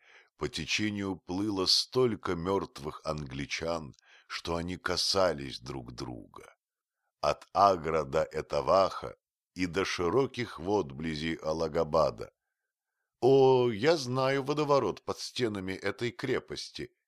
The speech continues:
произнес адъютант. «Они неслись туда, как утки к тростникам, и кружились, и вертелись вот так». И он снова пустился в свою ужасную пляску,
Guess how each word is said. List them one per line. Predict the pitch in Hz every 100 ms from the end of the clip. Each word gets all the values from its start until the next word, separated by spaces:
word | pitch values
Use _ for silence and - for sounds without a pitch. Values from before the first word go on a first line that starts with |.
| _ _
произнес | - 67 65 60 67 64
адъютант. | 64 58 65 - 60 57 - _ _ _ _ _ _
«Они | 90 104 117
неслись | 117 104 85 139 151
туда, | - 90 85
как | - 123 - -
утки | 151 131 - 78
к |
тростникам, | - 85 - 92 85 87 76 64 _ _ -
и | 110
кружились, | - 113 92 95 - 123 -
и | 127
вертелись | 135 135 110 - 135 71 65 -
вот | 78 - -
так». | 78 - - _ _ _ _ _ _ _
И | 82 82
он | 87 87
снова | - - 85 95 90
пустился | 80 80 - - 90 80 85
в | -
свою | 71 80 82 87
ужасную | 82 73 85 92 - 82 85 76
пляску, | 90 78 65 - - 57